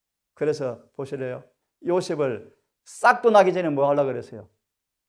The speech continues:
죽여버리자. <laughs> 다니엘서가, 다니엘이 구 장 기도하면 어떤 일이 일어날 까 마귀가 짐작하고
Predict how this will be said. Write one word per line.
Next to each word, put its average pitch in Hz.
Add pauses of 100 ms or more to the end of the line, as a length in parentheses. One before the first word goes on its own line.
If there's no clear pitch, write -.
죽여버리자. 110 (140)
<laughs> - (840)
다니엘서가, 151
다니엘이 147
구 156
장 165
기도하면 131 (760)
어떤 160
일이 180
일어날 160
까 156
마귀가 135
짐작하고 120